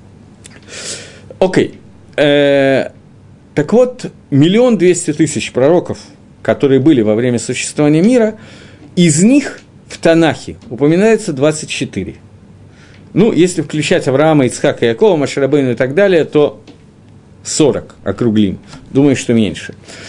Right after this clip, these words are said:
Все остальные пророки не упоминаются. Отнять от одного миллиона двести тысяч,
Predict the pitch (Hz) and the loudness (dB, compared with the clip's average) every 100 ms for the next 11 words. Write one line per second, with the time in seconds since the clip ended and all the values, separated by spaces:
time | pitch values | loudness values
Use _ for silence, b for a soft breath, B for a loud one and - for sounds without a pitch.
0 | B B B - - 240 - 180 202 254 | B B B -4 2 2 2 0 2 2
1 | 226 160 160 151 139 - 147 196 196 156 | 2 2 2 2 -2 2 4 4 2 2
2 | 151 104 73 - - - - B B B | 0 0 -4 -12 -18 -20 -20 B B B
3 | - - 123 151 233 220 156 - - 131 | -20 -2 -2 0 0 0 -2 -6 -4 0
4 | 127 165 165 165 185 147 143 135 - 143 | 2 2 2 4 2 2 0 0 -2 -2
5 | 147 - - | -2 -2 -8